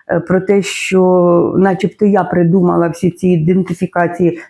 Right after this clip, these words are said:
Та не придумала, я так, як ви, їх проходжу. Але ми маємо пройти. Незнання закону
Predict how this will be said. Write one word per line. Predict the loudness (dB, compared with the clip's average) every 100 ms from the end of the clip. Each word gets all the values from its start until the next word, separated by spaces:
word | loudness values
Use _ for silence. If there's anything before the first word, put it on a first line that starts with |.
| 0
Та | 2
не | 2
придумала, | 2 2 4 2 2 2
я | 0
так, | -2 -4
як | -4 0
ви, | 0
їх | 2 0 -4 -20 -20 -6
проходжу. | -2 0 0 0 0 0 2
Але | 2 4
ми | 4 4
маємо | 2 4 4 2
пройти. | 0 0 0 0 2
Незнання | 4 4 2 0 2 2 2 2 0
закону | -4 -2 0 0